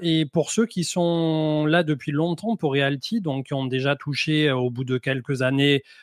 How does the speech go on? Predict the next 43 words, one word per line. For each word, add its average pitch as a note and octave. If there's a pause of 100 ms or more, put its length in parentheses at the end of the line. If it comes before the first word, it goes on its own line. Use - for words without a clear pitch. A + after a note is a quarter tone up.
on C3
va B2+
dire, C3+
allez, C3
cinquante C#3+
pour C3
cent, D3+
euh, A#2+
de A#2
ce, B2
de A#2+
la A#2+
valeur D3
totale, C#3
euh, A2+
du A2
token C3+
au C3
travers B2+
des B2
loyers, C3 (340)
n'oubliez C#3
pas D3
aussi C#3
que D3+
vous B2+
avez, C3+ (100)
euh, A#2+
basé C3+
sur, B2
euh, A#2 (720)
A B2+
V C3
V B2+
trois, C3+ (340)
euh, A#2
donc A#2+
c'est -
le A#2+
fameux B2+
R C3+
M C3
M, D#3